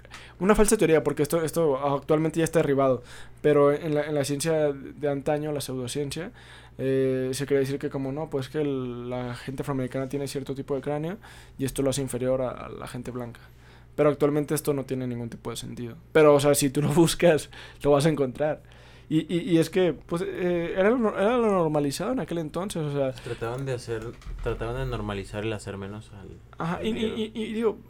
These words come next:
Speaker 1: como yo ya dije incluso en podcast anterior, los padres de la patria de, de Estados Unidos eran supremacistas blancos, o sea, tenían esclavos.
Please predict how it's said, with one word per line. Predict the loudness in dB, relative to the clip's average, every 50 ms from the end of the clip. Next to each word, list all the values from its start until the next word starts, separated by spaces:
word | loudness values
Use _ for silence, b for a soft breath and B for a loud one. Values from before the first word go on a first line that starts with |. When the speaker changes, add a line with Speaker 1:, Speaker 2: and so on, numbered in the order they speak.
| -20 -18 -14
Speaker 1:
como | -10 -8 -8 -6
yo | -2 -2
ya | 0 -2
dije | -2 -4 -6 -8
incluso | -8 -6 -6 -4 -4
en | -4
podcast | -4 -4 -2 0 0 0 0
anterior, | 0 -2 -2 -2 -2
los | -2 -4 -6
padres | -2 -2 0 2 2 2 2 0
de | 0
la | -2 -2 -2
patria | -4 -4 -4 -4 -4 -4 -4 -4
de, | -4 -4 -4 -4 -6 -10 -14 -16 -18 -14
de | -10 -10
Estados | -10 -10 -8 -6 -6 -6 -8 -8 -12
Unidos | -12 -10 -10 -10 -12 -12 -16 -18 B B B B B B B B B B B B B -4
eran | -2 0 0 0 -2 -4
supremacistas | -8 -8 -6 -6 -4 -4 -6 -6 -8 -8 -8 -6
blancos, | -8 -8 -8 -8 -6 -4 -4
o |
sea, | -4 -2
tenían | -2 -2 -2 -2
esclavos. | -4 -4 -6 -6 -6 -8 -8 -12 -16